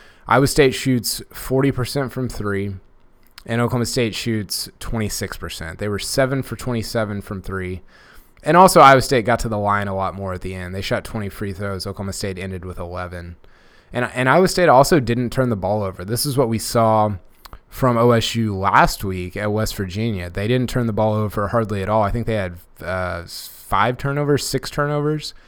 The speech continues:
And Iowa State on Saturday, uh, in Hilton had, had six themselves. So, uh, a really kind of i-, impressive, I thought, close by Iowa State where they didn't turn it over.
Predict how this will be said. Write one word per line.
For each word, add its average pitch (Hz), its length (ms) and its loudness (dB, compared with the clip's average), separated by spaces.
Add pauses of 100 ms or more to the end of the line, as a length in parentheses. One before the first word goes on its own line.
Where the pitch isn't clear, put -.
(360)
And 120 140 2
Iowa 123 180 8
State 123 260 4
on 110 140 2
Saturday, 107 720 0
uh, 98 160 -6
in 104 140 -4
Hilton 107 360 0
had, 101 400 -6
had 104 220 -4
six - 360 -4
themselves. 92 640 -6
So, 107 380 -2 (520)
uh, 117 500 2 (520)
a 135 100 4
really 170 540 12
kind 143 260 2
of 120 240 0 (120)
i-, 113 180 -6
impressive, 127 720 4
I 123 180 2
thought, 120 260 2
close 120 600 0
by 104 200 0
Iowa 104 280 -2
State 104 320 -6
where 101 140 -6
they 104 120 -4
didn't 113 240 -4
turn 123 200 0
it 120 100 -2
over. 113 540 2